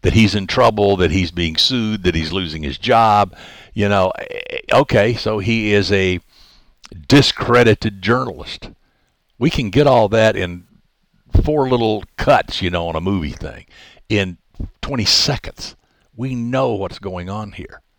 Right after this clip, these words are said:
He's coming out of the building, newspaper, "What do you think about being fired?" You know, and then they go to, so, you know, the, the cuts that movies do.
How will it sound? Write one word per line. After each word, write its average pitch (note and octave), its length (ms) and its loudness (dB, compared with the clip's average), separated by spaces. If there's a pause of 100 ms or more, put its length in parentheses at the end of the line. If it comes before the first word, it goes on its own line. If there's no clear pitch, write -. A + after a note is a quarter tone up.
(220)
He's G#2 200 -2
coming A2 220 -2
out G2+ 100 0
of G2 60 -4
the F#2+ 60 -2
building, F#2+ 320 -2
newspaper, G2 460 -6
"What G#2 160 -2
do B2+ 60 -2
you B2+ 80 -2
think B2 180 -4
about A#2 240 0
being A2+ 200 -4
fired?" A2 260 0
You G2+ 60 -2
know, G2 80 -2
and G2 80 -4
then G#2+ 100 -2
they A2 80 -4
go G2+ 120 -2
to, F#2+ 60 -10
so, G#2+ 140 -8 (260)
you D#3+ 120 4
know, G#2+ 160 -2
the, B2 180 -6
the A#2 160 -4
cuts - 360 2
that - 140 -2
movies A#2+ 380 -2
do. F3 180 -2